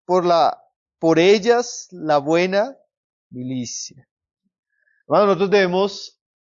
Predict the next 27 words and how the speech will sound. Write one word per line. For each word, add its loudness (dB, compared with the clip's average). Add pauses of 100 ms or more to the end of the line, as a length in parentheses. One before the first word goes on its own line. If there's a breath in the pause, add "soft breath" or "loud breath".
(140)
militar 0
según -4
la 0
palabra -2
que -6
Dios -4
nos -10
ha -6
hablado. -10 (240)
¿Qué -8
significa -2
eso? -10 (1600)
Dios 4
había 6
hablado 2
a -2
Timoteo -8
por -10
profecías -6
de -6
muchas -10
maneras, -4
pero 0
ahora 0
Timoteo -8
necesitaba -6
andar -6